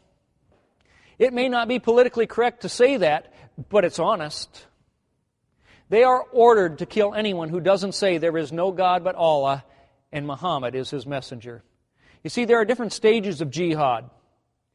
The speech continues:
And one of the first stages is educational jihad, that you need to educate and take over the universities and get people teaching. And you know what? In our universities today, there are more pro-Islamic professors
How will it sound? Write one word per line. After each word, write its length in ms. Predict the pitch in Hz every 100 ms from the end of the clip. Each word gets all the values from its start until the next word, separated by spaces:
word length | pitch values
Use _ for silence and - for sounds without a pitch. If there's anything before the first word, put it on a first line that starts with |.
| _ - - _
And 200 | 214 214
one 120 | 247
of 40 | 240
the 80 |
first 300 | 202 277 277
stages 400 | - 208 190 196
is 120 | 175 185
educational 720 | 214 196 196 208 214 208 175
jihad, 520 | 160 170 143 127 113 - -
that 100 | 202
you 120 | 214
need 160 | 240 226
to 100 | 233
educate 560 | 247 208 - 170 151 - -
and 120 | 175
take 280 | 233 233 233
over 200 | 233 208
the 100 | 202
universities 680 | 233 220 196 226 202 185 156
and 80 |
get 140 | 190 214
people 260 | 240 220
teaching. 380 | 196 247 226 196
And 100 | 175
you 60 | 214
know 140 | 294
what? 260 | 254 262 269
In 80 | 196
our 140 | 247
universities 680 | 233 240 226 226 233 226 -
today, 300 | 208 220 226 -
there 120 | 214
are 160 | 233 196
more 340 | 175 220 269 - - -
pro-Islamic 1300 | - 233 262 302 302 220 180 190 233 254 247 - _ _
professors 640 | 196 - 208 - 175 175